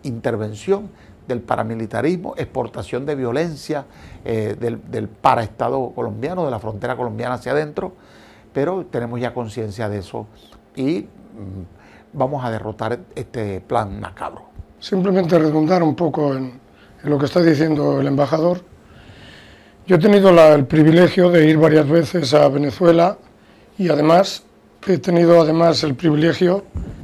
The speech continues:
Speaker 2: de viajar a través de la frontera entre Colombia y Venezuela. Hay unos dos mil kilómetros, el, el control es muy difícil porque la mayoría son ríos y selvas, por todos los sitios hay,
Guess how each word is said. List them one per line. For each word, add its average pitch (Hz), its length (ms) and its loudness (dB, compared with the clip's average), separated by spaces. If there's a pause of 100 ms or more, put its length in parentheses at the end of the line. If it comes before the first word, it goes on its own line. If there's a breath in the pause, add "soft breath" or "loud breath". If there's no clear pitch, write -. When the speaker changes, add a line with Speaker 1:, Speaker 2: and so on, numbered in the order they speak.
Speaker 2:
de 151 120 -2
viajar 160 340 4
a 165 60 2
través 156 280 0
de 139 60 0
la 147 60 2
frontera 165 540 0 (340 soft breath)
entre 165 240 -6
Colombia 170 440 2
y 165 60 2
Venezuela. 143 500 -4 (500 soft breath)
Hay 180 140 4
unos 170 220 2
dos 135 160 -4
mil 160 160 -2
kilómetros, 180 760 -2 (1200 soft breath)
el, 160 240 0
el 139 160 -2
control 165 880 6 (280)
es 160 180 -2
muy 156 180 0
difícil 147 500 2
porque 147 460 0
la 143 100 0
mayoría 143 420 0
son 156 240 -4
ríos 143 300 -6
y 151 60 -6
selvas, 180 640 -2 (1000 soft breath)
por 147 360 -4
todos 185 320 6
los 165 200 6
sitios 170 400 2
hay, 185 400 2